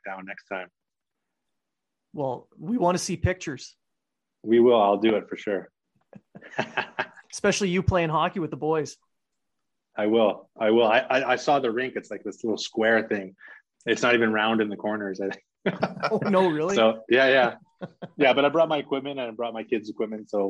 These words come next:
Speaker 1: uh, we'll definitely be out there. I'll send some pics.
Speaker 2: Be great. Well, I wanna thank you for coming on the show. This has been amazing. We covered a ton of stuff, and we could have probably done another couple hours, but I know it's, it's about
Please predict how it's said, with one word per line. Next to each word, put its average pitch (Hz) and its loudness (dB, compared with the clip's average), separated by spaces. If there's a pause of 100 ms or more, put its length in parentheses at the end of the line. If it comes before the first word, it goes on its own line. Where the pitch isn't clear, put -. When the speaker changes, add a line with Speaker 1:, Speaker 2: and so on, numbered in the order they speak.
Speaker 1:
uh, 101 -4
we'll 107 0
definitely 104 0
be 104 2
out 98 0
there. 98 -2
I'll 92 -4
send 95 -8
some 95 -14
pics. - -6 (1080)
Speaker 2:
Be 160 -8
great. 151 -6 (500)
Well, 165 0
I 185 2
wanna 226 2
thank 214 -4
you 208 -10
for 180 -10
coming 196 -2
on 180 2
the 170 -2
show. 180 -4
This 165 -10
has 147 -14
been 170 -2
amazing. 160 -4
We 160 -6
covered 180 -2
a 156 -4
ton 180 -2
of 180 -4
stuff, 175 -4
and 175 -6
we 165 -4
could 180 -8
have - -8
probably 175 2
done 151 -4
another 147 -6
couple 143 -4
hours, 139 -4
but 147 -8 (640)
I 165 -2
know 165 2
it's, - -8 (200)
it's 170 -6
about 151 -4